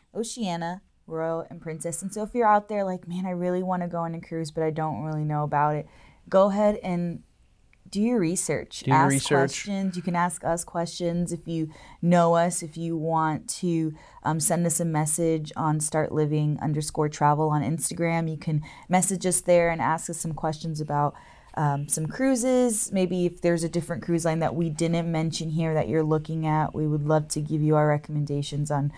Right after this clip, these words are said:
Speaker 1: what we think about them. Like I said, Adam is an <laughs> expert.
Speaker 2: Hmm.
Speaker 1: He's been on so many cruises in so many different places. Um, and I really think that he could answer,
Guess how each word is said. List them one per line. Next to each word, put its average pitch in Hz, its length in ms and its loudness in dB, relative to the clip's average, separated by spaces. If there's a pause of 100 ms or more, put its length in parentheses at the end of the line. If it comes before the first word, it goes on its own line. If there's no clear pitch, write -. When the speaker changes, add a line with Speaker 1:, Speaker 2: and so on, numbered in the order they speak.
(240)
Speaker 1:
what 160 200 4
we 160 120 0
think 151 260 -2
about 156 320 2
them. 151 360 0
Like 151 280 -2
I 156 40 0
said, 151 240 -2
Adam 151 380 2
is 143 120 -2
an 151 100 -8
<laughs> - 20 -20
expert. 160 560 -2 (500)
Speaker 2:
Hmm. 147 160 4
Speaker 1:
He's 202 300 2
been 190 180 2
on 185 220 2
so 190 240 -2
many 185 260 -2
cruises 175 420 -2
in 170 140 -2
so 170 180 -2
many 160 220 -2
different 160 360 -2
places. 151 480 -2 (380)
Um, 151 420 2 (120)
and 165 80 -6
I 160 60 0
really 160 320 4
think 156 240 -6
that - 240 0 (400)
he 160 360 -4
could 156 280 -8
answer, 147 720 -2